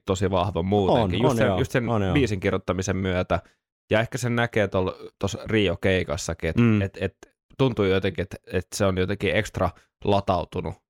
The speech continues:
Speaker 1: tavallaan siihen, koska siellä on niitä sen biisejä ja
Speaker 2: Kyllä.
Speaker 1: pääsee soittaa sooloja ja
Speaker 2: Kyllä, juuri
Speaker 1: Näin.
Speaker 2: näin. Sitten taas, jos niinku ei tykkää yhtään Dave Murraystä, niin, <laughs> niin tota, <laughs>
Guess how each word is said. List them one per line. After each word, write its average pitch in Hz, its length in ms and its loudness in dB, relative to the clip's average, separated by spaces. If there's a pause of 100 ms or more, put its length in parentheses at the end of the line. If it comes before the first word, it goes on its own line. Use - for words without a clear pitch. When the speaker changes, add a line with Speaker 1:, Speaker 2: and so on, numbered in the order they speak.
(100)
Speaker 1:
tavallaan 73 440 -2
siihen, 87 260 -2
koska 80 220 -8
siellä 95 280 2
on 90 140 -2
niitä 69 220 -6
sen 92 280 -4
biisejä - 500 -6
ja 67 180 -4 (600)
Speaker 2:
Kyllä. 98 120 4
Speaker 1:
pääsee 92 200 0
soittaa 95 320 -4
sooloja 80 600 0
ja 67 160 -4 (420)
Speaker 2:
Kyllä, 87 260 2 (240)
juuri 95 240 0
Speaker 1:
Näin. 85 40 4
Speaker 2:
näin. 80 300 0 (640)
Sitten 143 300 0
taas, 104 260 2
jos 104 200 -2
niinku 104 260 -2
ei 139 240 4
tykkää 95 420 0
yhtään 87 360 0
Dave 95 200 4
Murraystä, 85 600 0
niin, 71 200 -2 (200)
<laughs> 95 180 2
niin 101 160 2
tota, 156 320 2
<laughs> - 640 -2